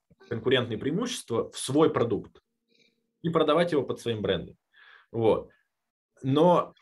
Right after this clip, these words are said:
как раз-таки, когда вы владеете интеллектуальной собственностью, чаще всего при,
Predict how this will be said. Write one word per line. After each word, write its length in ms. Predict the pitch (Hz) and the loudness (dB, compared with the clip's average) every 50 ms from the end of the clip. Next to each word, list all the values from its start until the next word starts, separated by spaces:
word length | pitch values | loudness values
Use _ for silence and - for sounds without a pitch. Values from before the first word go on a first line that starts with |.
| _ _ _ - | _ _ _ -6
как 200 | - 135 127 - | -4 -4 -4 -2
раз-таки, 720 | 143 135 147 143 - 139 131 - - 123 123 117 - - - | 0 -2 -2 -2 -4 -10 -10 -8 -2 2 2 2 2 0 -4
когда 340 | - 120 117 117 120 139 143 | -4 -4 -4 0 0 0 2
вы 180 | 135 139 151 160 | 4 4 2 4
владеете 1200 | 135 135 131 131 127 123 - 139 147 147 139 131 123 120 - - - 107 104 101 92 - - _ _ _ | 4 4 2 2 2 0 0 0 2 2 2 0 -2 -4 -10 -12 -10 -4 -2 -2 -4 -4 -8 _ _ _
интеллектуальной 540 | - 117 101 - 120 120 - 139 135 139 135 | -16 -14 -10 -8 -8 -6 -2 -2 -2 -2 -2
собственностью, 680 | 135 - 196 196 - - 180 156 131 - - - 110 - | -2 -4 -4 -4 -4 -4 -2 -2 -2 -4 -8 -16 -14 -6
чаще 360 | - 143 139 135 - - 135 | -2 -2 -2 0 -2 -6 -6
всего 380 | - - - 147 147 185 190 180 | -8 -6 -6 0 2 2 2 4
при, 240 | 147 135 135 131 | 4 4 4 4